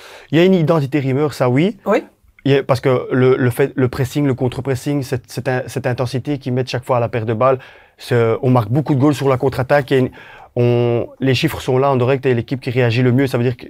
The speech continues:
Speaker 1: quand on est, quand on est mené, on va souvent chercher la victoire. Ça, c'est la patte Riemer.
Speaker 2: D'accord.
Speaker 1: Maintenant, est-ce que c'est l'identité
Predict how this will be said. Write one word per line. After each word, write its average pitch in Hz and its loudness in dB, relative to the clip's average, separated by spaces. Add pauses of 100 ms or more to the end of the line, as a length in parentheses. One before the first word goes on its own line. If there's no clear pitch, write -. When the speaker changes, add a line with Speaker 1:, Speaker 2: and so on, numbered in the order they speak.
(140)
Speaker 1:
quand 127 0
on 127 4
est, 127 4 (200)
quand 131 0
on - 2
est 123 4
mené, 139 2
on 135 2
va 120 0
souvent 143 -2
chercher 127 -4
la 127 0
victoire. 139 0 (220)
Ça, 160 0
c'est 151 0
la 135 2
patte 143 0
Riemer. 131 0 (220)
Speaker 2:
D'accord. 143 -4
Speaker 1:
Maintenant, 139 2
est-ce 131 0
que 151 -4
c'est 143 0 (320)
l'identité 139 0